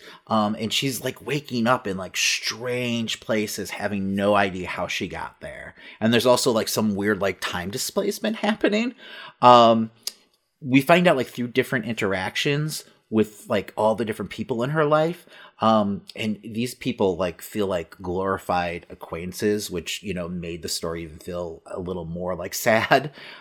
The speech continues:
Um, 'cause these were, like, you know, literally, like, all the people that she has in her world.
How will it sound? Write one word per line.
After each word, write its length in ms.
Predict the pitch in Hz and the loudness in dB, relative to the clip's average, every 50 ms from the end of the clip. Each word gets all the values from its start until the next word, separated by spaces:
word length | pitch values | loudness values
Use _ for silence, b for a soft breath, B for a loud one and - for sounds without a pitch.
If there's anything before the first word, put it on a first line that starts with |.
| B | B
Um, 280 | B 92 95 95 92 92 | B 0 0 0 0 0
'cause 200 | - 110 95 - | -2 -2 -2 0
these 200 | 110 107 107 104 | 2 0 2 2
were, 120 | 104 101 | 2 2
like, 280 | 90 98 95 - - - | 4 4 2 2 0 -4
you 60 | 98 | -6
know, 200 | 90 85 90 - b b b b b b | -6 -6 -6 -10 b b b b b b
literally, 640 | 98 104 113 120 113 113 113 107 95 98 92 92 92 | 0 4 6 8 8 8 8 6 6 4 2 2 2
like, 300 | 90 85 87 87 82 - - | 0 0 0 -2 -2 -2 0
all 220 | 92 90 87 87 | 2 2 2 2
the 80 | 87 85 | -2 -6
people 360 | - - 90 - - 85 80 | -8 -8 -8 -6 -6 -6 -6
that 260 | 76 82 82 80 - | -6 -8 -8 -6 -6
she 160 | - - 92 90 | -6 -4 -4 -6
has 480 | - - - 80 80 80 78 76 - | -8 -8 -8 -8 -8 -8 -10 -10 -12
in 60 | 80 | -14
her 220 | 73 - - 82 76 | -14 -14 -14 -14 -14
world. 600 | 78 69 73 78 78 73 - - - - - | -14 -12 -14 -12 -12 -12 -14 -16 -18 -20 -20